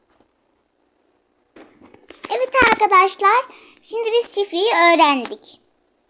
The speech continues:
Ve şimdi şifreyi yazıp hesaba girince videoyu başlatacağız.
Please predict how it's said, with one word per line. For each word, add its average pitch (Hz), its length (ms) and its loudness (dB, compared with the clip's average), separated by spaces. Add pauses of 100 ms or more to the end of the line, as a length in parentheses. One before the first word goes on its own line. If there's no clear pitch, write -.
(600)
Ve - 60 0 (540)
şimdi 508 440 -4
şifreyi 392 500 -6
yazıp 381 340 -2 (680)
hesaba 403 420 0
girince 381 560 0 (520)
videoyu 320 360 0
başlatacağız. 269 840 0